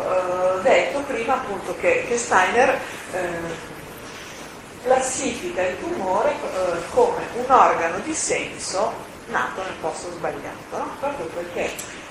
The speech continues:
eh, a un certo punto avviene quello che appunto ricordava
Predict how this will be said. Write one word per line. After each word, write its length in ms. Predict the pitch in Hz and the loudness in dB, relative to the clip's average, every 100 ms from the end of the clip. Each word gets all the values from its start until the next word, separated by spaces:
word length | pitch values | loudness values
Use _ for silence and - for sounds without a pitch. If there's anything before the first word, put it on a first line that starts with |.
| - - | -14 -6
eh, 520 | 190 175 170 170 165 160 156 156 - - - - - - - - - - - | -4 -2 -2 -2 -2 -2 -2 -2 -2 -2 -6 -8 -12 -12 -10 -10 -8 -8 -2
a 100 | - | -2
un 100 | 208 | 2
certo 260 | 247 240 392 | 4 4 2
punto 340 | 269 214 196 | 2 0 6
avviene 480 | 269 185 185 175 226 | 6 8 6 6 4
quello 300 | 202 160 156 - | 2 0 0 -2
che 300 | 151 - - | -4 -4 -6
appunto 380 | - - - 156 | -6 -8 -10 -8
ricordava 960 | 156 - 165 160 151 151 147 143 - | -8 -8 -4 0 0 0 0 -2 -4